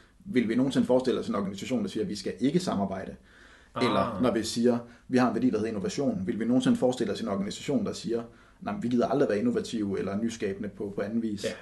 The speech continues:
Speaker 1: Og det er jo en fuldstændig berettiget kritik, hvis vi ellers ser på, hvordan,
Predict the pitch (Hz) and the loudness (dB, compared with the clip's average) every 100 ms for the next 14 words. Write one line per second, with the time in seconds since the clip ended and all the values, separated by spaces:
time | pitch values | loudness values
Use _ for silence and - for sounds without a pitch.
0 | - - - - _ _ 123 - 160 127 | -16 -20 -20 -20 _ _ 0 4 4 4
1 | 175 - 123 - 117 127 156 120 98 98 | 2 2 2 2 2 2 2 0 -2 -8
2 | - 160 - - _ _ _ _ _ _ | -2 -4 -4 -16 _ _ _ _ _ _
3 | _ - _ _ - - - 131 139 131 | _ -20 _ _ -20 -16 -2 0 2 0
4 | 101 147 120 110 104 113 127 | 2 2 2 2 2 2 0